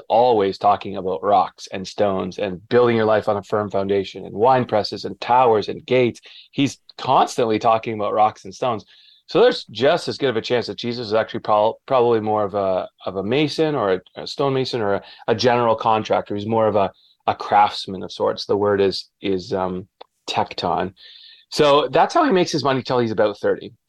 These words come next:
And then when he's about thirty, his kinsman, John the Baptizer, gets arrested by Herod. And Jesus decides to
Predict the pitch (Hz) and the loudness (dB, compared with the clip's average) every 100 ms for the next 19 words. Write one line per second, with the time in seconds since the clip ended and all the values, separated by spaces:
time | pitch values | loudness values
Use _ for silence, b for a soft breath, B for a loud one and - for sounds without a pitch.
0 | - 165 254 262 202 185 143 143 127 104 | -4 0 2 0 0 0 0 2 2 2
1 | 139 - - _ _ - 139 - - 190 | -2 -6 -20 _ _ -4 -4 -4 -2 0
2 | 170 127 127 120 127 127 113 117 - 107 | 0 0 -2 2 2 2 2 2 0 -2
3 | 98 101 98 107 107 98 98 - 92 95 | -2 -2 -2 -2 0 2 2 -2 -4 -2
4 | 92 90 85 85 - - 110 107 101 98 | -2 -2 -2 -4 -8 -4 0 2 0 2
5 | 147 156 - 110 110 107 - - 123 117 | 2 2 0 -2 0 0 0 -2 2 2